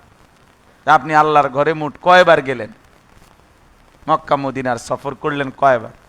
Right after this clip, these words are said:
শায়েখ আমাকে বলছেন, "মাওলানা, শ্বশুরবাড়িতে মানুষ কয়বার যায়?" শ্বশুরবাড়িতে কয়বার যায়, এটা কি কেউ হিসাব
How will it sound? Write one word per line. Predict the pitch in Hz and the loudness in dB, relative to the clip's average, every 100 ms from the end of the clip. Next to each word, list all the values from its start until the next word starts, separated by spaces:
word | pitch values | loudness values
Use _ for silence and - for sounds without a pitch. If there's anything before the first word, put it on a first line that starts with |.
| _ _ _ _ _ _ _ _ _ _ _ _ _ _ _ _ _ _ _ _ - | _ _ _ _ _ _ _ _ _ _ _ _ _ _ _ _ _ _ _ _ 0
শায়েখ | 160 160 143 - | 4 4 4 -2
আমাকে | 143 143 135 | -2 -2 -4
বলছেন, | 143 147 123 165 165 147 | -6 -8 -2 2 4 2
"মাওলানা, | 123 120 127 127 135 160 147 - - _ _ _ | -2 -4 -2 0 2 4 2 -2 -16 _ _ _
শ্বশুরবাড়িতে | 175 165 180 185 180 175 170 | -12 -8 -2 2 2 0 -2
মানুষ | 147 147 - | -2 -4 -4
কয়বার | 160 156 139 123 | 2 2 2 -4
যায়?" | 113 104 - _ _ _ _ _ - _ - _ _ _ _ _ _ _ 180 190 _ _ _ _ 151 175 190 175 156 _ _ _ _ - - | -8 -12 -18 _ _ _ _ _ -20 _ -20 _ _ _ _ _ _ _ _ _ _ _ _ _ _ -20 -20 -20 -20 _ _ _ _ -20 -10
শ্বশুরবাড়িতে | 170 - 190 190 190 180 220 240 170 - _ _ _ _ - | -10 -6 -2 0 0 2 4 4 2 -4 _ _ _ _ 2
কয়বার | 202 220 196 160 135 | 4 6 6 4 4
যায়, | 139 127 | 2 2
এটা | 127 160 | 0 -2
কি | - 180 | -2 -6
কেউ | 170 170 | -6 -6
হিসাব | 139 143 185 | -4 0 -2